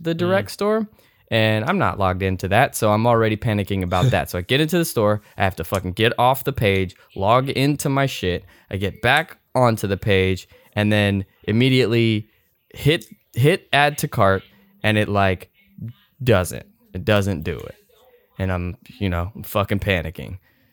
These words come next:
Speaker 1: I hit it
Speaker 2: Mm-hmm.
Speaker 1: again, doesn't do it. But this time it says that's already in your cart, but it's not showing the little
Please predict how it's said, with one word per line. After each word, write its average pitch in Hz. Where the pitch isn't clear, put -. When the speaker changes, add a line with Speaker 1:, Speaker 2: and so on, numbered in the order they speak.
Speaker 1:
I 95
hit 131
it 170
Speaker 2:
Mm-hmm. 175
Speaker 1:
again, 110
doesn't 107
do 98
it. 92
But 104
this 165
time 131
it 107
says 107
that's 101
already 113
in 127
your 98
cart, -
but 92
it's 90
not 120
showing 113
the 110
little 104